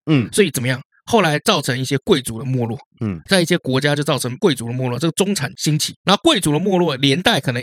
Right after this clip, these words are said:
Speaker 2: 影响连皇权都会没落。
Speaker 1: 嗯。
Speaker 2: 好，对，所以其实你看哦，现在很多这个所谓的这个虚位元首制，其实都跟这个后来的这个资本主义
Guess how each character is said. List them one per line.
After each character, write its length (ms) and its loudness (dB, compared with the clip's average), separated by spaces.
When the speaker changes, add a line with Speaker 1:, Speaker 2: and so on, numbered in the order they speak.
Speaker 2:
影 180 -2
响 180 0
连 200 -4
皇 320 -2
权 180 -2
都 100 -2
会 300 -4
没 160 0
落。 100 -4
Speaker 1:
嗯。 180 -2
Speaker 2:
好， 260 0
对， 160 2
所 100 2
以 80 2
其 160 0
实 100 0
你 120 -2
看 180 0
哦， 80 0
现 100 0
在 80 0
很 220 -2
多 180 2
这 60 -2
个 160 0
所 140 -4
谓 120 2
的 140 -2
这 80 -4
个 160 -6
虚 260 0
位 180 4
元 240 -2
首 200 -4
制， 200 -6
其 80 2
实 200 2
都 120 6
跟 240 0
这 100 -2
个 80 -2
后 140 2
来 140 -4
的 100 -4
这 60 0
个 80 2
资 160 -4
本 140 -4
主 140 -10
义 140 -10